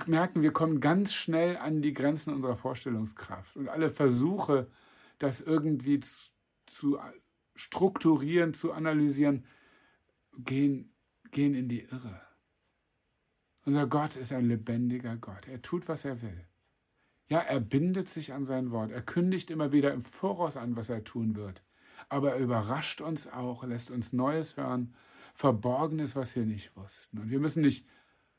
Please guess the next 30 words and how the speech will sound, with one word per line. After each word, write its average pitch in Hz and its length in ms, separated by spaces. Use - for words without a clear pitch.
Angst 180 480
haben 139 260
vor 139 220
einem 123 160
unberechenbaren 110 920
Gott, 98 260
aber 110 220
wir 110 80
dürfen 117 380
gespannt 156 540
sein, - 360
was 117 200
dieser 107 240
lebendige 98 500
Gott 92 220
tut 180 220
in 131 100
unserem 196 320
Leben 127 380
und 127 240
in 113 160
dieser 107 440
Welt. 95 220
Und 110 140
Herr, 143 240
ich - 240
bekenne, 165 500
dass 123 220
du 160 140
dieser 117 420